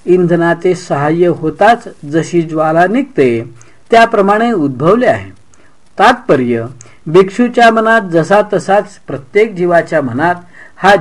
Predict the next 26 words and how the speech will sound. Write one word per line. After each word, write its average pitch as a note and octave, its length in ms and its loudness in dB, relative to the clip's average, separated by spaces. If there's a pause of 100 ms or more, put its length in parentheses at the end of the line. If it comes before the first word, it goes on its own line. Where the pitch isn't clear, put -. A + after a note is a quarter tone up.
जगतरूप F#3 540 -2
प्रतिभासखंड D#3 1080 -4
उदय E3+ 340 2
पावला C3+ 340 -2
आहे C3 320 2 (600)
व G#3+ 80 6 (140)
त्या A3 180 6
त्या A#3 240 4
जीवखंडातही F3 1080 2
दुसरा C#3+ 440 -2
विचित्र F#3 580 -2
सर्गखंड D3+ 680 -4
उदय D#3 340 0
पावला B2 340 -4
आहे. E2+ 220 -10 (540)
यास्तव F3 520 2 (540)
मायादृष्टीने F#3+ 1120 2 (160)
त्याविषयी F3+ 600 2 (160)
अनास्थाच E3 760 -2
करणे F#3 400 0
योग्य E3+ 400 2
आहे, G#2 160 -6 (720)
पण A#3 200 4
ते A#3+ 220 2
प्राथमिक G3 640 0
खंड G#3+ 320 2